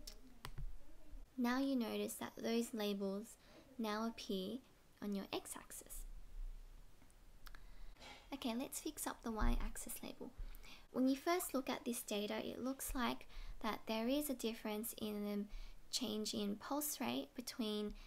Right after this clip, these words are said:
those who drank decaffeinated coffee and those that drank caffeinated coffee. Okay? But if you look closely at the values on the y-axis,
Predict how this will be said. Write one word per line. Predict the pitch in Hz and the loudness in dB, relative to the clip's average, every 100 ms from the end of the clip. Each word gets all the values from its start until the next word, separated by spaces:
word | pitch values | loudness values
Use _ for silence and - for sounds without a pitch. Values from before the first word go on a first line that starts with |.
| - - - | -16 -8 0
those | 220 214 | 2 4
who | 233 | 0
drank | 208 233 240 - - - | 0 0 -2 -6 -16 0
decaffeinated | 277 294 254 - 220 208 | 2 2 -2 0 0 0
coffee | - 214 - 220 202 - - | -2 -4 -2 -4 -4 -10 -4
and | 214 208 | 0 2
those | 202 196 | 2 2
that | 233 233 | 0 -2
drank | 214 214 - | -4 -4 -4
caffeinated | - 233 208 233 - | -6 -4 -2 -2 -4
coffee. | - - - - - - - | -6 -8 -8 -12 -14 -10 -6
Okay? | 247 - - | -2 -2 0
But | 262 | 2
if | 269 | 4
you | 294 302 | 4 6
look | 349 - | 4 0
closely | - - 269 - 277 262 - | -2 4 4 4 2 2 4
at | 208 - - - - | 0 0 -14 -16 -4
the | 233 | 2
values | 220 220 233 226 - | 6 8 8 6 2
on | 214 202 | 2 2
the | |
y-axis, | 202 226 269 - 220 - - - - | 2 2 2 0 -4 -6 -6 -6 -8